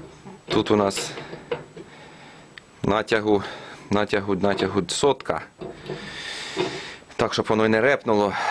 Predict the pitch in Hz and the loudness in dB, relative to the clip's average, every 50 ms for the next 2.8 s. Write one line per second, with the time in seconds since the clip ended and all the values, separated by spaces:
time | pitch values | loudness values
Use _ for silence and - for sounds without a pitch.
0 | - - - - 110 107 110 - 117 117 120 120 117 - - 120 117 113 120 127 | -2 -4 -4 0 0 0 2 2 2 2 2 0 0 2 2 2 4 4 4 2
1 | 123 - 113 104 101 107 101 95 90 - - - - 104 - 104 98 98 98 95 | 2 2 2 2 4 4 4 2 2 0 -4 0 0 2 2 4 2 4 4 4
2 | 92 95 95 90 85 78 - 90 87 85 85 80 78 80 80 | 4 4 4 2 0 0 -2 -2 0 0 0 0 0 -2 -4